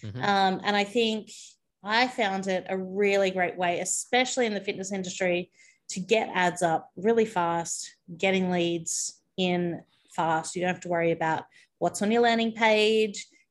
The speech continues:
Speaker 2: You don't have to worry about if you, is your website too slow, any of those kinds of things. They can just go straight to this kind of form, and their details are auto-filled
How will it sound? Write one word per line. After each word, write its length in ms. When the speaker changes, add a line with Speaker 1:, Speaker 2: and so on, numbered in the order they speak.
Speaker 2:
You 100
don't 120
have 100
to 60
worry 180
about 260
if 140
you, 100
is 180
your 120
website 480
too 200
slow, 800
any 180
of 80
those 220
kinds 260
of 120
things. 580
They 80
can 180
just 400
go 280
straight 480
to 120
this 260
kind 180
of 200
form, 400
and 320
their 140
details 480
are 120
auto-filled 960